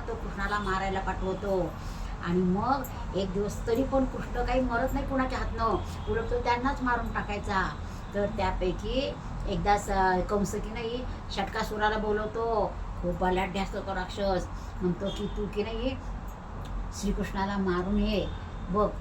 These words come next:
तू जर बा-, मारून आला ना तर तू म्हणशील ते मी तुला देईल."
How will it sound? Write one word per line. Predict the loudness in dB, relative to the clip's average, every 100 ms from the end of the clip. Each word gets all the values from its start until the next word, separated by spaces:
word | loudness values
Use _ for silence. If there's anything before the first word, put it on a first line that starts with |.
| -6 -4 -2
तू |
जर | 0 0
बा-, | 0 0
मारून | 0 0 0
आला | -2 -2
ना | -2 -2
तर | -2
तू | -2
म्हणशील | 0 2 4 2 2
ते |
मी | 4 4
तुला | 4 2
देईल." | 2 2